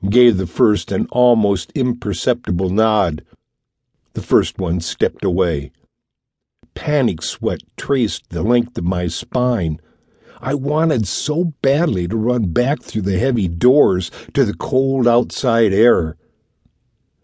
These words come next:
The guard came back and gave a slight shrug while I pretended not to look. We started moving to the next door, and I started breathing again.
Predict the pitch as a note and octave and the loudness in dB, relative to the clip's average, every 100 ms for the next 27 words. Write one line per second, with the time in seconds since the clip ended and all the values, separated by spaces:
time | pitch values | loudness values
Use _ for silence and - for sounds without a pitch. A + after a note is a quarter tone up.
0 | _ _ _ - A#2+ C3+ B2 A#2+ C#3+ C#3 | _ _ _ -4 2 4 4 2 2 2
1 | A2+ A2 A2+ G#2 G2 A#2 G#2 G2+ - A#2+ | 4 4 2 0 0 0 2 -2 -2 0
2 | A#2 F2+ - - A#2 A#2 A2+ F#2+ - - | 0 0 -8 -12 2 4 6 4 -4 -14
3 | - A#2+ A#2 A#2 G#2+ - - B2+ F#2 E2 | 0 4 4 2 -2 -4 -2 0 0 0
4 | G#2 G#2 E2+ - G2+ A2 G2 - - _ | 0 -2 -6 -6 0 2 2 0 -20 _
5 | _ _ _ _ _ _ D3 D3+ - G#3+ | _ _ _ _ _ _ -4 -4 2 2
6 | A3 F3+ C#3 D3 D3 C3 A#2 A2+ A#2+ - | 4 2 2 2 2 2 2 4 2 0
7 | G2+ A#2 B2+ F2 E2 _ _ _ _ _ | 0 4 4 4 -2 _ _ _ _ _
8 | E2+ D#2+ - B2+ F2 D2+ A2 A#2 G#2 E2+ | -6 -6 0 0 0 -2 2 2 2 -2
9 | D#2+ D2+ E2 C#2 | -4 -4 -6 -6